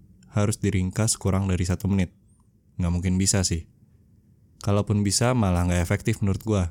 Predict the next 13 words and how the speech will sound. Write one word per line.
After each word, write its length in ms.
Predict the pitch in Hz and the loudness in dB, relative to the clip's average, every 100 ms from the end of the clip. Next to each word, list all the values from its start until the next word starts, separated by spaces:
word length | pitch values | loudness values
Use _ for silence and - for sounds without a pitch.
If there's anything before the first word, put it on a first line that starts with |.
| - | -6
karena 400 | - 87 92 95 | -6 -2 0 0
akan 160 | 92 92 | 0 -2
terlalu 320 | - 90 90 | 0 0 0
dangkal 400 | 92 113 110 101 | 0 0 0 0
yang 160 | 92 90 | 0 0
dibahas. 480 | 87 87 87 - - _ - - - - - _ - | 0 0 0 -2 -6 _ -20 -20 -20 -20 -20 _ -6
Makanya 720 | 98 98 98 101 123 135 135 | -4 0 2 2 2 2 0
cara 240 | 113 104 101 | 0 2 0
gua 240 | 104 127 | 2 2
untuk 160 | 123 110 104 | 2 0 0
membahas 320 | 98 92 90 | 0 0 0
buku 400 | 98 - 98 90 | -2 0 0 2
ini 480 | 92 120 143 151 | 2 2 0 -6